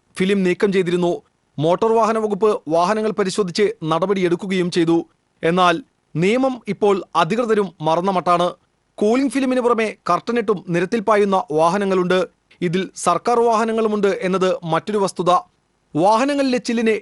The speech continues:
എഴുപത് ശതമാനം സുതാര്യത വേണമെന്നും അകത്തിരിക്കുന്നവരെ വ്യക്തമായി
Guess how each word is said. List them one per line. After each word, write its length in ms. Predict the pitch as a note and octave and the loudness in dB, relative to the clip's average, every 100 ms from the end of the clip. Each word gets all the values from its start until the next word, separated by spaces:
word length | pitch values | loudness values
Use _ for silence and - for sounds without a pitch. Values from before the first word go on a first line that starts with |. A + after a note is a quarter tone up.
| - | -2
എഴുപത് 260 | F3 G3+ A#3+ A3 | -2 -2 -2 -4
ശതമാനം 380 | A3 A3 A3 G#3+ | -2 0 -2 -4
സുതാര്യത 400 | F3+ F3 G#3 A3+ G#3+ | 0 2 2 2 0
വേണമെന്നും 380 | G3+ G3 D#3+ G2+ - _ - | 0 0 -2 -4 -12 _ -6
അകത്തിരിക്കുന്നവരെ 760 | D#3+ F3 G3+ B3 B3+ A#3 A3+ G#3+ - | -4 -2 -2 -4 -2 0 2 0 -2
വ്യക്തമായി 460 | D#3 - B3+ A#3 A3+ | -4 -2 -2 0 0